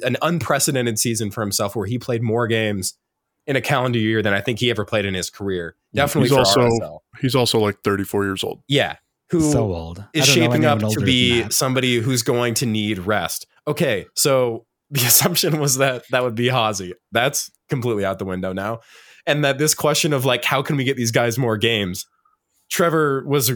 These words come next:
Speaker 1: correct when it's, "Buddy, you can make that <laughs> decision. Like, this is in your control."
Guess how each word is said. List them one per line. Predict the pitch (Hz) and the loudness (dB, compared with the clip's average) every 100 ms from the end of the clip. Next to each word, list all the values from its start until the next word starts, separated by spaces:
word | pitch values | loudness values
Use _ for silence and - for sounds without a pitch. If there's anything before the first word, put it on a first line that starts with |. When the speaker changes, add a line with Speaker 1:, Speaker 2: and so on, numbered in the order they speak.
| - | 0
Speaker 1:
correct | 160 143 127 | 2 2 2
when | 135 123 | 0 0
it's, | 120 - - _ _ 113 _ _ - | 0 -4 -8 _ _ -20 _ _ -14
"Buddy, | 110 151 123 | -2 0 2
you | 139 | 0
can | 165 180 | 0 2
make | 156 170 - | 2 0 0
that | 175 - | 0 0
<laughs> | |
decision. | 151 123 156 143 - 131 - - | 2 2 2 2 0 -2 -2 0
Like, | 156 | 0
this | - - | 0 2
is | 190 175 240 | 4 4 2
in | 160 | 2
your | 147 | 0
control." | - 135 113 131 107 | 0 -2 0 -2 -2